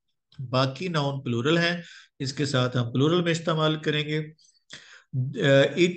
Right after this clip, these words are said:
concentrated, अ, पेनिसिलिन, पेनिसिलिन को उन्होंने क्या किया? कंसंट्रेटेड किया, because it was unstable in, अ, the dilute form, dilute form में ये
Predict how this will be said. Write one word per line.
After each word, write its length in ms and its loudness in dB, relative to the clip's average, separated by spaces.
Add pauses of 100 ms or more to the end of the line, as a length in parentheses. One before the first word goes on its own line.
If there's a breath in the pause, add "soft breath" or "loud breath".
(160)
concentrated, 920 -2 (1080)
अ, 200 4
पेनिसिलिन, 800 -4
पेनिसिलिन 680 -2
को 240 -2
उन्होंने 400 -2
क्या 260 0
किया? 360 -2
कंसंट्रेटेड 880 -6
किया, 180 2
because 420 2 (420 loud breath)
it 140 0
was 260 2
unstable 680 -2 (160)
in, 340 -4 (460 soft breath)
अ, 420 4
the 240 0
dilute 480 0
form, 520 -8
dilute 400 2
form 220 -2
में 60 -2
ये 160 2